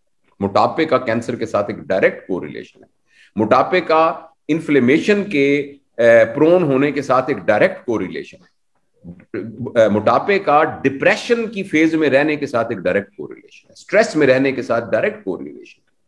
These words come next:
इनफैक्ट बहुत दफा जो addiction बहुत ज्यादा खाना खाने की होती है ना, कि बंदा resist ही नहीं कर सकता, यानी पेट भर गया, ले आओ रोटियां हो, जरा ले आ, कढ़ाई गोश्त ले आ एक और, ये जो, ये जो एक, अ, temptation होती है ना,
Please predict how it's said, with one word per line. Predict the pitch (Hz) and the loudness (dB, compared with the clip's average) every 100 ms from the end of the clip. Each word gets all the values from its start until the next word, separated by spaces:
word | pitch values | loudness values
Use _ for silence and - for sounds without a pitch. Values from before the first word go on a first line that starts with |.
| _ _ _ _ _ _ _ 143 | _ _ _ _ _ _ _ 0
इनफैक्ट | 165 214 208 - | 2 2 2 2
बहुत | 190 208 | 2 2
दफा | 180 170 | 0 0
जो | 165 170 - | 0 0 -2
addiction | 131 139 190 165 - | -4 -2 -4 -4 -2
बहुत | 175 233 | 0 2
ज्यादा | 190 165 | 2 0
खाना | 127 135 | 0 0
खाने | 135 123 131 | 0 -2 -2
की | 123 | -4
होती | 101 127 | -4 -2
है | |
ना, | 175 | -2
कि | 131 | 0
बंदा | 147 | 2
resist | 135 135 233 240 | 4 2 0 -2
ही | |
नहीं | 220 | -2
कर | 151 | -2
सकता, | - - - _ _ _ - | -2 -12 -16 _ _ _ -2
यानी | 127 | 0
पेट | 147 165 196 | 2 2 4
भर | 175 | 2
गया, | 143 175 | 2 2
ले | 143 | 2
आओ | 143 160 | 2 0
रोटियां | 120 127 120 | -2 -4 -6
हो, | 98 101 107 | -6 -6 0
जरा | 131 | 0
ले | 120 131 135 | 0 0 2
आ, | 139 | 2
कढ़ाई | 143 156 | 2 0
गोश्त | 151 143 | 0 -6
ले | 120 | -4
आ | 110 | -4
एक | 117 101 | -4 -8
और, | 82 - _ _ 104 | -12 -14 _ _ 0
ये | 175 | 4
जो, | 208 214 - 117 | 6 4 2 -2
ये | 143 | 0
जो | 196 214 156 | 2 2 0
एक, | 170 170 | -4 -2
अ, | 170 160 156 - - _ - | 2 2 2 -2 -14 _ -2
temptation | 156 160 233 254 247 | -2 0 0 2 0
होती | 135 113 | -2 -4
है | 95 | -6
ना, | 107 - | -6 -12